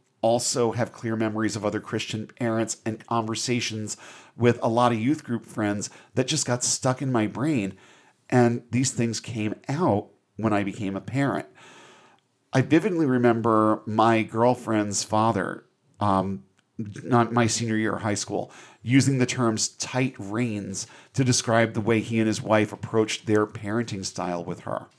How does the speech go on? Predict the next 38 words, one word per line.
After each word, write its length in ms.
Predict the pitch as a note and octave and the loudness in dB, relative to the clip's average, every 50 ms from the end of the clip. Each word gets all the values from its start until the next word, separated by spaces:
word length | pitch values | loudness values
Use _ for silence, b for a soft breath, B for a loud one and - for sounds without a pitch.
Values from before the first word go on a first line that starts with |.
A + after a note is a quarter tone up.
| B B B B B B B B B B B | B B B B B B B B B B B
And 100 | B2 B2 | 2 2
it 80 | B2 - | 2 2
was 120 | C3 G#2+ | 0 -2
more 340 | A2 A2+ A2 A2 C3 D3+ F3+ | -2 -2 0 2 2 4 4
with 180 | E3+ C3+ - - | 2 0 -2 -2
her 240 | - A#2+ G#2+ G2+ F#2+ | -4 -2 0 0 0
than 140 | F#2+ G2 | -2 -2
the 140 | F#2+ G2+ G2 | -2 -2 0
other 140 | G2 F#2+ F#2 | 0 0 -2
two 180 | - - - - | -4 -6 -8 -8
kids. 500 | - - - - - - - - - - - | -8 -8 -8 -8 -8 -10 -12 -12 -14 -10 -6
I 120 | A2+ A2 A2 | -2 -2 -2
noticed 460 | A2 G#2+ A2+ A#2+ B2 A#2 G#2+ - - | 0 2 2 2 2 2 0 0 0
this 260 | G#2+ G2+ F#2 - - | 0 0 0 -2 -4
distinctly. 800 | - G#2+ G#2 - - - - A#2 A#2+ A#2+ A2 - - - - - - B B B B B B B B B B B | -4 -2 -2 0 0 0 0 -2 -2 -2 -4 -6 -8 -10 -10 -10 -14 B B B B B B B B B B B
And 120 | B A#2+ A2+ | B 0 0
she 140 | - - C#3 | 2 2 2
was 160 | B2+ A#2 B2+ | 2 4 6
also 260 | B2 B2 B2 - B2+ | 6 6 4 4 0
the 80 | A2 A#2 | -2 -2
one 320 | G#2+ G#2+ A2 G#2+ G#2+ G#2+ | 0 2 2 2 2 0
who, 220 | - B2 A2 A2+ G#2+ | -2 -4 -4 -2 0
by 180 | F#2+ A2 G#2 | 2 2 2
her 140 | G#2 A2 - | 2 0 0
own 140 | A2+ A2+ G#2+ | 0 0 0
admission, 440 | G#2 F#2+ G2 A2 A2 - - G#2 G2+ | -2 -2 0 0 0 0 -2 -2 -4
strayed 440 | - - - - G#2+ G#2+ G#2+ G#2+ G2 | -4 -4 -4 -2 -2 0 0 -2 -4
the 80 | G2 | -6
furthest 800 | - - - - G#2+ G#2+ G#2+ G2 - - - - - - - - - b b b b b b b | -10 -8 -6 -2 0 0 0 0 -4 -6 -6 -6 -6 -8 -8 -12 -16 b b b b b b b
later 400 | - F#2+ G2+ G2+ G2 G2+ G2 G2+ | -4 -2 0 0 2 2 2 2
on. 300 | A2+ A2 F2 - - - - _ _ _ _ _ _ _ _ - | 2 2 2 0 -2 -6 -12 _ _ _ _ _ _ _ _ -4
And, 440 | C#3+ C#3+ C#3+ C#3 C#3 C#3 C3 C3 - | -2 0 2 2 0 0 -2 -2 0
uh, 160 | C3 B2 A#2+ - | 0 2 2 0
and 120 | C3 B2+ | 0 -2
since 200 | - D3 C#3 C3 | -2 -2 -2 -2
I 100 | C3 A2+ | -2 0
mentioned 540 | A2 A2+ B2+ C3 C#3+ C#3 - D#3 C3 A2+ G2+ | 0 2 2 2 2 0 -2 -2 -2 0 0
that, 300 | G2 F#2 F#2 F#2 - | 0 -2 -2 -2 -4